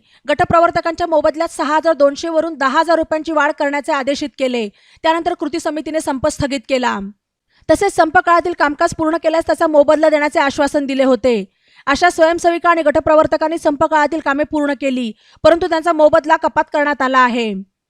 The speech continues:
केलेल्या घोषणांचा अद्याप शासन निर्णय काढण्यात आलेला नाही, तर कपात केलेला मोबदला आशा स्वयंसेविका आणि गटप्रवर्तकांना अदा करण्याचे आदेश देखील देण्यात आलेले नसल्याचे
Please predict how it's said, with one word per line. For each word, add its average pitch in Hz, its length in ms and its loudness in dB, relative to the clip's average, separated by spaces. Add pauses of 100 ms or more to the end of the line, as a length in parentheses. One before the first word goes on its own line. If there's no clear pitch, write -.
(160)
केलेल्या 349 260 0
घोषणांचा 330 500 0
अद्याप 302 420 -2
शासन 320 320 -2
निर्णय 302 240 -2
काढण्यात 294 380 -2
आलेला 277 260 2
नाही, 254 360 -2 (320)
तर 330 40 0
कपात 349 280 0 (100)
केलेला 330 260 0
मोबदला 294 520 -2 (260)
आशा 320 260 0
स्वयंसेविका 320 680 -2
आणि 320 140 0
गटप्रवर्तकांना 349 800 2
अदा 294 200 0
करण्याचे 320 360 -2
आदेश 294 300 0
देखील 311 260 -4
देण्यात 294 280 0
आलेले 294 240 4
नसल्याचे 285 540 0